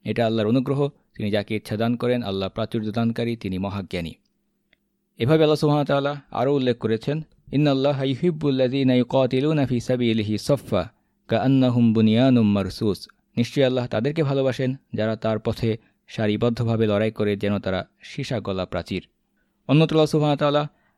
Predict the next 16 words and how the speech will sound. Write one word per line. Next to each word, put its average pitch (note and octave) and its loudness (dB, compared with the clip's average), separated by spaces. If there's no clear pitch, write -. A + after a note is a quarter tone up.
আরও C#3+ 2
উল্লেখ C3 -2
করেছেন C3 -2
কাদেরকে A#2+ 0
তিনি A2+ -2
ভালোবাসেন। G2+ -2
তিনি A#2+ 2
বলেছেন, B2+ -2
"আল্লাহু C3+ 0
ইউহিব্বুল C3+ 0
মুত্তাহহিরিন", A#2 0
আল্লাহ A#2+ -2
তাদেরকে A#2+ -4
ভালোবাসেন B2+ -2
যারা G2+ -2
পবিত্র, A2 -2